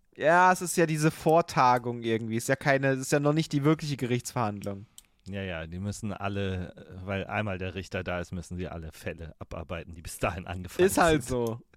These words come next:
Speaker 1: Ist halt
Speaker 2: <laughs> Halt
Speaker 1: so.
Speaker 2: wirklich, ja.
Speaker 1: <laughs>
Speaker 2: Naja.
Speaker 1: Genau.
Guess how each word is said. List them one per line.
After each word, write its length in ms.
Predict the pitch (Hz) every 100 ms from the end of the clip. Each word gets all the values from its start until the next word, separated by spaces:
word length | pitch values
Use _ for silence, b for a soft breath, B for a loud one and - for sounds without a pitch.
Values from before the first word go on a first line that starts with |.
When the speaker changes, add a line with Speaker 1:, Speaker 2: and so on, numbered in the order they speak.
| -
Speaker 1:
Ist 180 | 175 -
halt 180 | 143 139
Speaker 2:
<laughs> 100 | 127
Halt 0 |
Speaker 1:
so. 220 | 104 107
Speaker 2:
wirklich, 540 | 110 - - - -
ja. 200 | - 82 - -
Speaker 1:
<laughs> 1080 | - 117 - - - 160 - _ _ _
Speaker 2:
Naja. 540 | 95 95 85 78 80 85 - _ _ _ _ -
Speaker 1:
Genau. 540 | 127 110 101 98 98